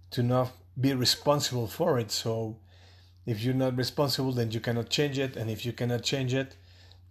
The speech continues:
everything in your life that goes wrong is something else,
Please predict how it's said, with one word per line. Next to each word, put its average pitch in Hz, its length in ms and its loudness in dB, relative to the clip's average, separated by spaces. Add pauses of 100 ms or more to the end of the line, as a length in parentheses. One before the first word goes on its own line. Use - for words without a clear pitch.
(760)
everything 127 600 4
in 110 60 0
your 110 160 0
life 120 300 2
that 107 180 -4
goes 113 280 -2
wrong 120 260 0
is 107 400 -8
something 120 720 -6
else, 123 500 -4